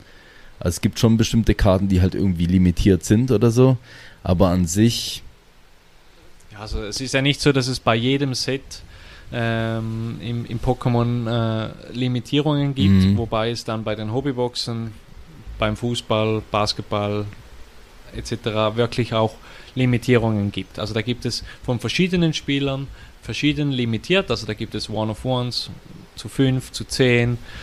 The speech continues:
Speaker 2: zu neunundneunzig und so weiter. Also da gibt es verschiedene Limitierungen und dann ist man sich sicher, wenn man so eine Karte zieht, ich habe eine von zum Beispiel zehn Karten weltweit und ich
Speaker 1: Mhm.
Speaker 2: bin mir ganz sicher,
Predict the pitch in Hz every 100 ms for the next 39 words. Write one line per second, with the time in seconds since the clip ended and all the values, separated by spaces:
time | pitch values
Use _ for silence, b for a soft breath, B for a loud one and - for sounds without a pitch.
0 | B - - 117 104 92 - - - -
1 | 101 127 135 131 120 113 113 - 113 -
2 | - 123 120 117 107 107 107 110 107 104
3 | 113 - 110 127 123 117 113 107 160 156
4 | 151 135 113 120 127 - 113 110 - 165
5 | 170 185 131 117 107 110 107 104 107 101
6 | 101 - 135 139 B B B - 110 104
7 | - 120 147 147 - 113 113 - 113 104
8 | 98 - 113 - 139 147 143 123 123 120
9 | 110 104 117 123 135 - 110 90 98 110
10 | 113 104 151 165 160 151 160